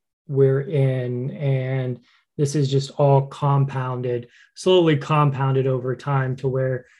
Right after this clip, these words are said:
you have this, this large wedge, uh, in between patients and,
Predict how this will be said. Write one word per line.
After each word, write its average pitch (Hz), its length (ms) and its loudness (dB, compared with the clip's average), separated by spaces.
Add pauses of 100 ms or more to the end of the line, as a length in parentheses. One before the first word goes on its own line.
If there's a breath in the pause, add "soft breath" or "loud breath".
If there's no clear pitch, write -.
(140 soft breath)
you 139 160 -2
have 127 420 -2
this, 127 400 -4
this 139 320 -2
large 131 720 0
wedge, 123 720 -4 (460 loud breath)
uh, 123 460 -4
in 151 380 0
between 127 840 -2 (420)
patients 135 520 2
and, 123 480 -4